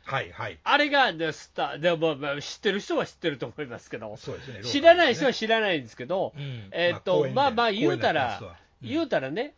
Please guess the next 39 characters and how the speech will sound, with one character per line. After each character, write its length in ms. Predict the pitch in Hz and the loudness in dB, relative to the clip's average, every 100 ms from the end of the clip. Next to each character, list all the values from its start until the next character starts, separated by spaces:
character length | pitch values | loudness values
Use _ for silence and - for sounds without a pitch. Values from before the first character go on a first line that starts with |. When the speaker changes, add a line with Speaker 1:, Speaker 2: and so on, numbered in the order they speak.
| - | -14
Speaker 2:
僕 300 | 175 190 233 | -8 -4 0
ら 100 | 170 | 0
大 220 | 185 208 | 0 -4
阪 760 | 202 196 196 196 185 175 160 | -6 -2 0 0 0 0 -2
向 140 | 151 160 | -4 -2
か 160 | 175 | 0
う 100 | 160 | 0
ん 80 | 143 | -2
で 120 | 120 | -8
す 80 | 110 | -10
け 100 | 120 | -10
ど、 340 | 123 143 104 - _ | -6 -4 -6 -10 _
Speaker 1:
は 180 | - 110 | -10 -8
い。 80 | 90 | -8
Speaker 2:
え 360 | - 143 135 127 | -8 -6 -4 -6
ー 20 | |
っ 40 | 117 | -8
と、 420 | 139 117 113 107 110 - | -8 -6 -8 -12 -18 -18
兵 220 | 156 - 220 208 | -8 0 0 0
庫 100 | 135 | -4
の 60 | |
端 200 | 110 135 | -6 -10
っ 20 | - | -8
こ 120 | 151 | -8
で 100 | 139 | -8
す 140 | - | -6
わ。 140 | 151 - _ _ _ _ _ _ _ | -8 -8 _ _ _ _ _ _ _
Speaker 1:
そ 140 | - - | -20 -18
こ 120 | - - | -16 -4
ま 120 | 165 | -2
で 160 | 160 139 | -2 -6
い 40 | |
か 180 | 95 - | -8 -12
ん。 60 | 90 - - _ | -12 -18 -20 _
Speaker 2:
ま 160 | 143 170 | -4 0
だ 60 | |
い 100 | 175 | 0
か 200 | 160 170 | 0 -4
ん？ 60 | 185 | -4